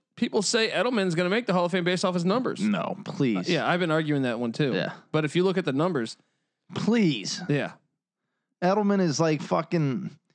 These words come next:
Speaker 2: Amendola or Wes Welker. They're, they're all interchangeable.
Speaker 1: But Edelman's numbers are, pr-, th-, I think, I, I completely agree that I don't think he should be a Hall of Famer.
Speaker 2: Yeah, I'm sure
Speaker 1: But at what point?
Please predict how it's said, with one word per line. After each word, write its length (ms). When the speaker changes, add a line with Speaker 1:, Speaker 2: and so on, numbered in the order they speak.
Speaker 2:
Amendola 480
or 180
Wes 240
Welker. 300
They're, 220
they're 200
all 240
interchangeable. 840
Speaker 1:
But 140
Edelman's 400
numbers 360
are, 400
pr-, 180
th-, 240
I 120
think, 300
I, 120
I 120
completely 460
agree 280
that 160
I 100
don't 120
think 140
he 40
should 140
be 80
a 60
Hall 140
of 100
Famer. 420
Speaker 2:
Yeah, 180
I'm 120
sure 360
Speaker 1:
But 120
at 100
what 220
point? 360